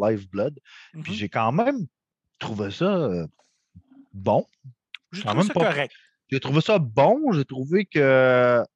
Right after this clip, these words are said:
Speaker 1: il stand out un petit peu. Pas, euh, pas, euh, oh, sacrément, là, si j'en réécoute à côté, là. Mais j'ai écouté l'album quand même deux, trois fois cette semaine. Puis je trouvais ça cool, il y a de la symphonie dedans. À un moment
Speaker 2: Mhm.
Speaker 1: donné, il y a une fille qui chante, je sais pas trop. Fait que, tu sais, je suis comme, OK,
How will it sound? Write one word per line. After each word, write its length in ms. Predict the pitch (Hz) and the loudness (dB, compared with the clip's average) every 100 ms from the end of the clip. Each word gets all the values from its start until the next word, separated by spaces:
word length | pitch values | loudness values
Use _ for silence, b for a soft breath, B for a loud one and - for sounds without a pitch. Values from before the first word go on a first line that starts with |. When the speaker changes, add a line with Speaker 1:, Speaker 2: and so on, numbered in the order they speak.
| _ _ _ _ - | _ _ _ _ -12
Speaker 1:
il 100 | 127 | -6
stand 360 | - 139 143 | 0 0 2
out 340 | 143 143 202 202 | 2 2 0 -4
un 120 | 151 | -12
petit 280 | 131 _ - | -12 _ -16
peu. 200 | - 240 339 _ _ - | -6 -6 -6 _ _ -10
Pas, 340 | 165 190 139 | -4 -2 0
euh, 380 | 117 107 98 92 95 _ _ _ _ _ | -2 -2 -6 -10 -16 _ _ _ _ _
pas, 420 | 170 190 127 113 | -2 -2 0 -2
euh, 40 | 110 | -4
oh, 60 | |
sacrément, 440 | - - - 92 113 | -8 -18 -14 -12 -12
là, 100 | 87 | -14
si 80 | - 120 | -14 -6
j'en 140 | 107 | -4
réécoute 340 | 98 95 - - | -2 -2 -4 -6
à 80 | 196 | -6
côté, 400 | - 117 170 262 | -4 -6 -6 -8
là. 100 | 247 - B B - | -10 -14 B B -8
Mais 80 | 104 | -2
j'ai 140 | - | -2
écouté 200 | 196 262 | -4 -2
l'album 420 | 285 101 131 143 | 0 0 0 -2
quand 180 | - 82 | -2 -4
même 260 | 85 110 85 80 78 87 | -2 -4 -6 -10 -16 -10
deux, 380 | 95 110 110 110 | -4 -4 -4 -8
trois 320 | - 113 101 | -6 0 0
fois 260 | 90 98 135 | 0 -2 -4
cette 200 | - 135 | -4 -10
semaine. 280 | 131 135 151 - B B B B | -8 -10 -10 -12 B B B B
Puis 120 | - | -8
je 40 | - | -2
trouvais 180 | 110 | -2
ça 140 | 131 143 | 0 0
cool, 220 | 127 156 | 2 4
il 40 | |
y 20 | 143 | 4
a 40 | |
de 60 | 120 | 2
la 80 | |
symphonie 520 | 110 131 123 123 120 113 | 0 0 0 0 -2 -6
dedans. 220 | 107 120 | -2 0
À 480 | 117 113 117 117 117 | 2 2 2 2 -2
un 20 | |
moment 160 | 104 104 | -4 -6
Speaker 2:
Mhm. 60 | |
Speaker 1:
donné, 140 | 104 120 | -6 -6
il 80 | 117 | -4
y 60 | |
a 640 | 107 104 101 101 98 98 | -4 -2 -2 -2 -4 -4
une 100 | 95 95 | -8 -10
fille 200 | - 117 | -6 -6
qui 80 | - | -6
chante, 320 | - 110 110 107 | -6 -6 -6 -12
je 80 | - | -12
sais 100 | 110 | -6
pas 160 | 104 | -6
trop. 440 | - 123 113 113 113 | -4 -2 0 0 -2
Fait 100 | 117 | -6
que, 60 | - | -6
tu 100 | 196 | -8
sais, 60 | - | -8
je 60 | |
suis 120 | - 156 | -12 -4
comme, 240 | 175 185 | -2 0
OK, 260 | 240 247 | 0 0